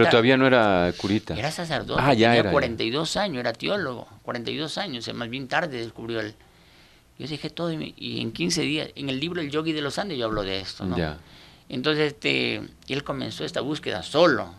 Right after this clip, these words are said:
Speaker 2: Lo tenían
Speaker 1: Ujú.
Speaker 2: como loco antes del Concilio Vaticano segundo.
Speaker 1: Claro.
Speaker 2: Y vea la locura de él hasta dónde va, y la, la, en cambio la,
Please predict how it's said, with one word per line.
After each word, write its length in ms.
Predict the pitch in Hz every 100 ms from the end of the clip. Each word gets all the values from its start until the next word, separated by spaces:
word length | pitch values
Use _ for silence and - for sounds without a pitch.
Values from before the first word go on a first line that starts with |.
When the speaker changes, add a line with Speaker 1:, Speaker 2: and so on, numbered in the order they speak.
| -
Speaker 2:
Lo 80 |
tenían 300 | - 196 196
Speaker 1:
Ujú. 20 | 165
Speaker 2:
como 160 | 139
loco 240 | 117 139 113
antes 180 | 117 123
del 120 | 117
Concilio 280 | 113 110 117
Vaticano 440 | 113 - 120 120
segundo. 440 | 110 156 135 104 101
Speaker 1:
Claro. 280 | 90 80 78 - - -
Speaker 2:
Y 100 | 123
vea 220 | 131 160
la 120 | 143
locura 300 | 139 123 143
de 80 | 135
él 100 | 131
hasta 240 | 123 117 120
dónde 220 | 120 113
va, 260 | 107 98 90 -
y 80 | 107
la, 220 | 107 104
la, 400 | 82 110 104 104
en 140 | - 113
cambio 240 | 120 117
la, 320 | 113 104 101